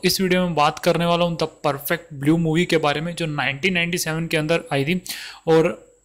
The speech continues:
अभी मैं कहूँगा कि ट्वेंटी ट्वेंटी में मैंने अभी तक कोई ऐसी मूवी या सीरीज नहीं देखी जो इतनी साइकोलॉजिकल, इतनी थ्रिलर और इतनी हॉरर से भरी हो। अब मैंने एक वर्ड यहाँ पे यूज़ किया है, हॉरर।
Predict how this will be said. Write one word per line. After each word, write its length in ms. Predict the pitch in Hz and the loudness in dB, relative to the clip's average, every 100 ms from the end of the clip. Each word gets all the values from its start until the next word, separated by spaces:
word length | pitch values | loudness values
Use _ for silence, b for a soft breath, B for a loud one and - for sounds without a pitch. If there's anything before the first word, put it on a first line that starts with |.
| - | -2
अभी 280 | 156 226 175 | 4 4 4
मैं 160 | 175 | 0
कहूँगा 260 | 175 175 185 | 0 0 2
कि 120 | 185 | 0
ट्वेंटी 400 | 165 175 156 190 | -2 -2 0 0
ट्वेंटी 320 | 175 165 175 | 0 0 0
में 180 | 165 160 - | -2 -4 -4
मैंने 200 | 156 175 160 | -2 -2 -4
अभी 200 | 147 180 | -4 -2
तक 140 | 180 | 0
कोई 220 | 175 185 - | -2 -4 -4
ऐसी 240 | 147 143 180 | -4 -2 -4
मूवी 460 | 156 147 160 190 | -4 -6 -2 2
या 60 | 180 | 2
सीरीज 420 | 170 180 196 175 | 2 0 0 0
नहीं 120 | 175 | 0
देखी 280 | 156 151 190 | 0 0 -2
जो 320 | 151 175 180 165 | 0 0 0 -4
इतनी 260 | - 185 | -2 0
साइकोलॉजिकल, 960 | 175 135 - 156 156 147 160 165 160 - 180 | 0 -2 -2 0 2 0 -2 0 0 -2 -8
इतनी 420 | - - 180 180 | -6 -2 0 0
थ्रिलर 480 | - - 160 165 165 | -4 -2 2 2 2
और 320 | 170 160 196 | 0 -2 -4
इतनी 260 | - 180 | -2 0
हॉरर 380 | 180 143 151 165 | 0 2 4 4
से 140 | 156 156 | 2 0
भरी 220 | 127 127 | 0 -2
हो। 100 | 123 B B B B | -6 B B B B
अब 60 | 170 | 0
मैंने 220 | 190 196 | 4 2
एक 140 | 190 | 2
वर्ड 280 | 147 156 175 | 2 4 4
यहाँ 220 | 180 180 | 2 0
पे 100 | 185 | -2
यूज़ 260 | 180 180 180 | 0 0 0
किया 200 | 190 185 | 0 0
है, 80 | 135 | -2
हॉरर। 320 | 131 123 | -4 -4